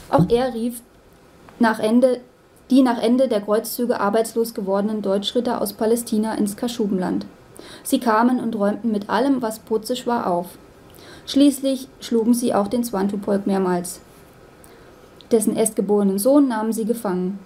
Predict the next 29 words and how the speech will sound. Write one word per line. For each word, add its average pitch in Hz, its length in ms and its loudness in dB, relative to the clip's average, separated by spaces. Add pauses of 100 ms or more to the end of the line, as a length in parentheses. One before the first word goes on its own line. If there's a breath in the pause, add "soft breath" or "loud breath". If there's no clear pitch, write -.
(600 loud breath)
Wieder 208 260 4
freigelassen, 269 760 0
verbündete 277 540 0
er 214 140 -4
sich 208 140 -8
mit 202 140 -4
den 196 140 0
brandenburgischen 233 680 0
Herzögen. 196 640 -4 (680 loud breath)
Darauf 240 300 2
setz-, - 380 -8 (260)
setzten 233 420 -2
sich 208 120 -6
die 214 120 -4
Brandenburger 220 560 2
bei 214 200 0
uns 240 180 -2
fest 214 340 -4 (160)
und 208 140 0
mussten 220 340 0
mit 202 120 -2
polakischer 196 480 -2
Hilfe 233 460 2
aus 196 220 -4
jener 269 240 2
Stadt 214 280 -4
Danzig 208 360 -2
vertrieben 202 440 0
werden, 208 400 0